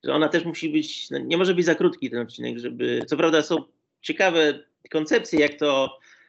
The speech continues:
e, zrobić, że na przykład ten pociąg będzie jeździł stale i tylko będzie się dołączał taki pociąg,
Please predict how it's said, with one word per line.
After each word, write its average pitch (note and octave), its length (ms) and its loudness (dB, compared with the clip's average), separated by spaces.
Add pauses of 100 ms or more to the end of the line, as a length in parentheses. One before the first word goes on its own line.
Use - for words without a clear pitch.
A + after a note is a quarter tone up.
(140)
e, C3+ 540 2
zrobić, F#3+ 360 0
że D#3 80 -2
na C#3+ 80 0
przykład C#3 200 -8
ten C#3+ 120 -2
pociąg C#3+ 320 -4
będzie C#3+ 220 0
jeździł C#3+ 460 -2 (140)
stale G#3+ 440 4
i F#3 100 0
tylko F3 240 -4
będzie E3 240 -4
się E3+ 120 -6
dołączał E3+ 460 0
taki - 280 -4
pociąg, D#3 540 -4